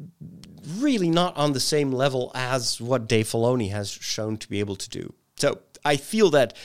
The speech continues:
both story-wise, but also production-wise, Star Wars is in very good hands. So what happened? He's appointed as the chief creative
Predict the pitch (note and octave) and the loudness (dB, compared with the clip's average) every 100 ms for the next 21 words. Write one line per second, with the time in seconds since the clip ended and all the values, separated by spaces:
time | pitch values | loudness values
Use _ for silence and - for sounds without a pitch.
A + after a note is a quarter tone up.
0 | - - _ C3 E3+ - - C#4+ - F#3 | -18 -20 _ 4 4 4 0 0 4 6
1 | C3+ A2+ C3 C#3 C#3 C3+ D3+ - C#3 A2+ | 4 2 0 0 -2 -4 -6 -6 -6 -4
2 | G2+ D#2+ - _ - B2+ A#2+ A2 G#2+ A2 | -4 -4 -8 _ -4 -2 0 -2 -6 -6
3 | G#2 A2+ C#3+ B2 G2+ F#2+ F2 C2+ A#2+ A#2 | -4 2 2 2 -2 -6 -8 -4 -4 0
4 | G#3+ D3 D#3+ E3+ C#3+ B2+ C3 A#2 - - | 0 0 -2 -4 -4 -4 -2 -4 -4 4
5 | A3 C4 G3+ F3 - - - - _ - | 6 6 4 0 -4 -16 -20 -20 _ -2
6 | D#3 D#3 - C3+ C3 B2 C3+ - - C#4 | 0 0 -4 -2 -2 -2 0 2 4 4
7 | C4 - - D#3 D#3+ D#3+ C#3 B2 | 2 0 0 2 4 4 2 0